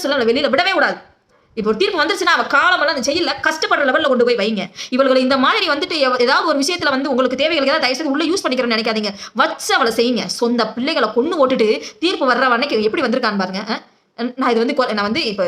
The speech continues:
ஒரு கணவனை இழந்துட்டு ஏதோ ஒரு இது வர்றாங்கன்னா நான் உண்மையில அதெல்லாம் வந்து நல்லா இது பண்ணுவேன், அந்த மாதிரிலாம் பேசாதீங்கன்னு சொல்லுவேன். குற்ற உணர்வு இல்ல? ஆ? குற்ற உணர்வு இல்ல? அவ வந்திருக்க ஸ்டைலும், அவ தலைமுடி சீவி இருக்க ஸ்டைலும், அந்த பிள்ளைகளை நினைக்கும் பொழுது தன்னை அலங்காரப்படுத்திக்கிற தோணுமா ஒரு தாய்க்கு? ஆ?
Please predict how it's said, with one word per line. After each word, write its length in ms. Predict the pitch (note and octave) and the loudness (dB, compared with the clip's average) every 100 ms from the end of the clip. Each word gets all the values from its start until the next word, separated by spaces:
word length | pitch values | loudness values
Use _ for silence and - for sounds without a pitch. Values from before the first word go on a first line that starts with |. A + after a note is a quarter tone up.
| F3 | -2
ஒரு 100 | F3 | -2
கணவனை 240 | B3 F4+ D#4 | 0 2 2
இழந்துட்டு 320 | C#4 D#4+ B3+ D4 C4 - - - | 0 0 0 0 0 -2 -8 0
ஏதோ 100 | C4 | 2
ஒரு 80 | D4+ | 2
இது 80 | D#4 C#4 | 2 2
வர்றாங்கன்னா 260 | C#4 D4 D#4+ | 2 2 2
நான் 100 | C#4 | 0
உண்மையில 200 | F#4 G#4 | 2 2
அதெல்லாம் 180 | E4 F#4+ | 2 2
வந்து 120 | E4+ | 2
நல்லா 160 | D#4 E4 C4 | 0 0 -2
இது 100 | A3+ | -2
பண்ணுவேன், 260 | C#4+ A3 F#3+ G#3+ | 0 0 -2 -2
அந்த 80 | C#4+ | 0
மாதிரிலாம் 240 | F4 E4+ | 0 0
பேசாதீங்கன்னு 400 | D#4+ D#4+ D4 C#4+ B3 | 2 2 0 0 0
சொல்லுவேன். 240 | G#3 G3 - _ _ - | -2 -6 -14 _ _ -6
குற்ற 180 | F#4+ - A4+ | -2 0 2
உணர்வு 200 | G4 D#4+ | 2 2
இல்ல? 100 | D#4+ G4 - E4+ | 0 -2 -4 -4
ஆ? 20 | A#4 | -4
குற்ற 160 | F4+ A4 F#4+ | -4 -2 0
உணர்வு 200 | D#4 C#4+ | 0 0
இல்ல? 80 | D#4 F4 - - | -2 -4 -12 -2
அவ 120 | A#3 B3 | 2 2
வந்திருக்க 260 | D4 F#4+ D4 | 2 0 -2
ஸ்டைலும், 400 | - D4+ G4+ B3+ A#3 | 0 2 2 2 2
அவ 40 | A3+ | 2
தலைமுடி 260 | D#4+ D4+ C4+ | 0 0 0
சீவி 140 | D#4+ | -2
இருக்க 140 | C4 B3 | 0 0
ஸ்டைலும், 420 | - C#4+ D4+ G3+ C#4 D4+ - - | 0 0 0 0 -2 -6 -12 -2
அந்த 100 | C4+ C#4 | -2 0
பிள்ளைகளை 260 | G4+ G#4+ D#4+ | 0 2 0
நினைக்கும் 240 | F#4 G4+ | 0 0
பொழுது 180 | E4 E4 E4+ F4+ E4 | -2 0 -4 -2 -2
தன்னை 140 | E4+ E4+ | 0 0
அலங்காரப்படுத்திக்கிற 560 | A4 G4+ D4+ D4+ C4 B3 | 0 0 0 0 0 2
தோணுமா 220 | D#4+ C4+ A3+ | 0 2 0
ஒரு 60 | G#3+ | 2
தாய்க்கு? 340 | A3 B3+ - A3 F#3+ | 0 0 -2 -4 -2
ஆ? 20 | A3+ | -2